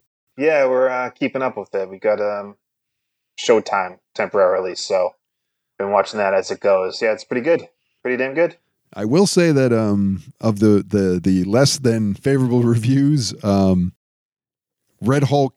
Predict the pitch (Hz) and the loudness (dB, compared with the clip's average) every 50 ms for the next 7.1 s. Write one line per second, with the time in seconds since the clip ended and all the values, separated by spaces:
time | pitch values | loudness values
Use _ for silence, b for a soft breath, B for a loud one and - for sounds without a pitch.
0 | _ _ - 123 120 - - 123 113 117 117 113 107 - - - 123 113 107 104 | _ _ -2 -2 -2 0 -2 0 2 2 2 2 0 -2 -6 -6 -4 -4 -4 -4
1 | 101 - - 127 117 - 110 104 - 113 107 101 101 92 - - - - _ _ | -6 -6 -8 -8 -4 -4 -4 -2 0 0 0 2 0 0 -2 -6 -14 -16 _ _
2 | - 107 117 120 113 - 127 117 107 107 101 - 131 113 113 113 113 101 110 117 | -2 0 2 2 2 2 2 2 4 2 4 4 2 2 4 2 2 2 4 2
3 | 107 - 120 117 113 104 110 110 110 107 101 - 123 113 107 92 101 101 90 98 | 4 4 4 2 4 2 2 0 0 -2 -2 0 0 0 0 -2 -4 -4 -4 -4
4 | 90 95 110 110 101 - 104 95 - 98 - - - 117 110 104 101 104 104 101 | -4 0 0 0 2 2 0 -2 -2 -4 -6 -2 2 4 6 6 6 6 4 4
5 | 95 - 95 92 - - 110 110 98 - 92 90 92 82 104 98 92 - 104 107 | 2 0 -4 -6 -4 -2 -2 -2 -2 -4 -4 -4 -4 -4 -4 -6 -6 -8 -8 -10
6 | 123 131 - _ _ _ _ _ _ _ _ _ _ _ 127 117 113 113 117 117 | -10 -12 -14 _ _ _ _ _ _ _ _ _ _ _ 0 0 2 2 2 2
7 | 120 123 | 0 -2